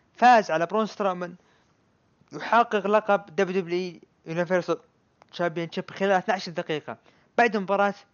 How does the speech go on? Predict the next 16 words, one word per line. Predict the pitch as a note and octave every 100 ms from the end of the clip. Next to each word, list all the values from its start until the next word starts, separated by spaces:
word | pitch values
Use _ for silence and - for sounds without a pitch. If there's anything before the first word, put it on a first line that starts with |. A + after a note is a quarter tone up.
| _ _ _ _ -
الفيند | D#3 - G#3+ G3 -
احتفل، | F3+ - E3+ E3 E3+ - _ _ _ _
شفنا | - B3+ A3+ G3+
تدخل | G3+ F3+ A#3+ - - G3 F3+
مفاجئ | G3 - D4 A3+ D#3 D#3 - _ - _
من | F#3 F#3
مين، | F3+ G3 F#3+ D3+
مين، | D3+ F3 F3 E3 D#3+
مين؟ | E3 F3 - _ _ _ _ -
رومان | A3 A#3+ A3+ A3+
رينز. | A#3 G3 C#3 - _
رومان | - G3+ G3 F#3
رينز | F3 G#3 G3 E3
يرجع | G#3 F#3 F#3 C#3+
بعد | D3 D#3 D3
غياب | D#3+ D3 F3 G3 G3 F3